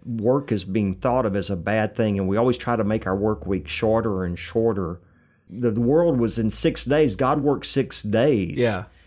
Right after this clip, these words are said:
Speaker 1: and then he rested.
Speaker 2: Yeah, that's an interesting concept, Bob, the, the shorter work week, that I, I don't think it's wrong in the sense that, oh, we should never have a shorter work week. I think the problem, though, is that this isn't coming to it,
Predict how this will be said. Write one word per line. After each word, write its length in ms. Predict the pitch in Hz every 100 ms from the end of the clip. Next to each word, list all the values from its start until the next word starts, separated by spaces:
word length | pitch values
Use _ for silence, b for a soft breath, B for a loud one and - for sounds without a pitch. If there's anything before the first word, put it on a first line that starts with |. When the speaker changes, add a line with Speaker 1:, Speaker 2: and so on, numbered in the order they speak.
| -
Speaker 1:
and 240 | 107 98
then 240 | 110 135
he 140 | 123 120
rested. 560 | 90 92 - - 78 - -
Speaker 2:
Yeah, 180 | 165 165
that's 240 | 147 170
an 120 | 233
interesting 380 | 214 170 131 127
concept, 440 | 113 131 135 - -
Bob, 240 | 120 110
the, 240 | 107 110 107
the 120 | 110
shorter 340 | - 143 127
work 340 | 117 110 127 -
week, 280 | 110 101 -
that 180 | 104 92
I, 100 | -
I 160 | - 139
don't 300 | 131 165 214
think 480 | - 151 147 - - -
it's 260 | 131 135 117
wrong 680 | 110 120 139 127 113 110 131 _ _ _ -
in 140 | 127
the 60 | 117
sense 300 | - 120 -
that, 120 | 117
oh, 80 | 131
we 120 | 120
should 160 | 110 110
never 180 | 117 110
have 160 | 110
a 40 | 107
shorter 340 | - 117 107
work 340 | 104 123 147
week. 280 | 127 131 - b b b b
I 100 | 120
think 220 | 139 170
the 60 | -
problem, 580 | - 165 285 196 113
though, 320 | 104 107 104 107
is 180 | 127 113
that 260 | 120 117
this 180 | - 120
isn't 280 | 156 180 156
coming 420 | - 123 120 113
to 220 | 110 - 113
it, 200 | 113